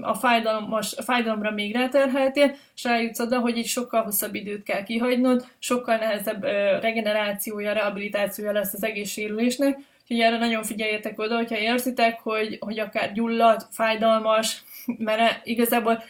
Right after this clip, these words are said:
itt a tünet ugyanúgy a belső combnak a, a, a fájdalma, viszont, ö, különösen akkor, mikor ellenállással szembe kell összezárni a combodat,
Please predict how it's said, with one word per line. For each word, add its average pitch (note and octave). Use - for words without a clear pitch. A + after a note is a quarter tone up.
itt C4
a A#3+
tünet A#3
ugyanúgy A3+
a G#3
belső G3+
combnak G3+
a, G#3
a, G3+
a G#3
fájdalma, G#3
viszont, A3+
ö, A3+
különösen A#3+
akkor, A3
mikor A3
ellenállással G#3
szembe G3+
kell G3
összezárni G3
a G3
combodat, A#3